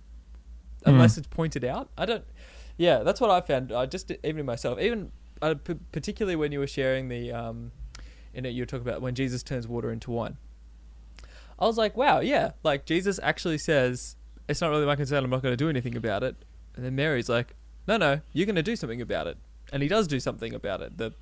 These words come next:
Speaker 2: the fact that the wine run out of the wedding. I'm like, "Wow, I, how have I never noticed that before?" Like, you know, I've read this story so many times, but it's like that specific detail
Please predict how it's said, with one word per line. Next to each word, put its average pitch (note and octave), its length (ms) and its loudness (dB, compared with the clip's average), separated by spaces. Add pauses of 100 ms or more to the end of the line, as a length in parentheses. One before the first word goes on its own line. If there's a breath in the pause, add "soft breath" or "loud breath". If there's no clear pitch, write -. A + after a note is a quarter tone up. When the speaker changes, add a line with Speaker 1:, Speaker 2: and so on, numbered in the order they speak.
(140)
Speaker 2:
the A#2+ 80 -8
fact B2+ 220 -2
that - 120 -10
the B2 60 -4
wine A#2+ 340 -6
run A2+ 180 -6
out A#2 80 -8
of A2 60 -8
the B2 60 -10
wedding. C3 260 -4
I'm C3 80 -6
like, B2+ 180 -4
"Wow, E3 300 4
I, B2 260 -2
how B3+ 220 -2
have - 100 -2
I A#3+ 100 4
never F#3+ 240 -2
noticed F3 460 0
that - 200 -4
before?" C#3 380 -4
Like, - 280 -8
you E3+ 40 -4
know, C#3 100 0
I've C3+ 100 -2
read F#3 100 -2
this D3+ 120 -4
story D3+ 340 -2
so C#3 180 -2
many C#3 160 -8
times, C3 400 -4 (500 loud breath)
but C3 80 -6
it's B2+ 100 -4
like C#3 100 0
that E3+ 200 2
specific D#3+ 600 -4
detail - 560 -4